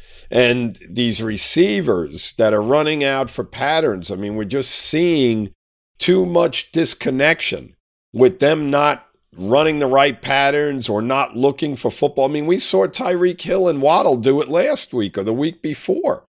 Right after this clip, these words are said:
to where they weren't looking for pa-, I don't know what is going on there, but there's definitely, there, they, this offense has not been crisp at all.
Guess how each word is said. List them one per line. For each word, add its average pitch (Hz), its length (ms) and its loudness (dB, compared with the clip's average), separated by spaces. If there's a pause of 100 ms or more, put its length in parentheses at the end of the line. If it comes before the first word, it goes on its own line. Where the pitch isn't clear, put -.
(300)
to 127 100 2
where 139 220 4
they 135 120 4
weren't 139 340 0
looking 151 280 -2
for - 140 -10
pa-, 139 220 -4 (280)
I 135 140 4
don't 160 460 0
know 156 180 2
what 131 500 2
is 123 220 0
going 113 400 -2
on 101 360 -2
there, 135 360 -4 (340)
but 123 380 2
there's 123 300 4
definitely, 165 560 2
there, 123 160 2 (160)
they, 123 200 2 (100)
this - 360 -2
offense 156 540 2
has 107 200 -6
not 123 320 0
been 107 160 -4
crisp - 480 -4
at 92 80 -2
all. 92 300 0